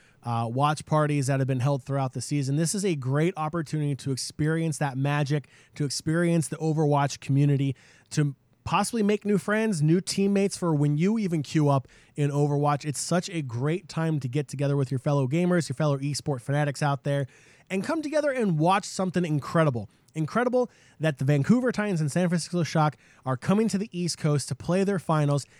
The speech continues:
It's gonna be an absolutely packed arena. I believe, uh, who's playing? It, it's Zed is even coming to the arena to play.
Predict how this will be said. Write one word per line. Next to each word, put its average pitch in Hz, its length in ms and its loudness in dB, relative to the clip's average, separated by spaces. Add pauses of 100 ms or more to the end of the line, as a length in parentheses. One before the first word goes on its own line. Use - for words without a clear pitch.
(140)
It's 156 120 -4
gonna 170 160 0
be 147 160 2
an 143 60 -4 (120)
absolutely 202 720 -2 (160)
packed - 520 -4
arena. 202 540 2 (380)
I 190 160 4
believe, 190 760 0
uh, 196 240 0
who's 196 320 0
playing? 190 300 -2
It, 180 140 -2
it's 160 220 -4
Zed 143 380 0
is 214 180 -4
even 208 280 -2
coming 220 360 2
to 202 120 0
the 196 120 -2
arena 180 300 0
to 160 140 -4
play. 196 340 0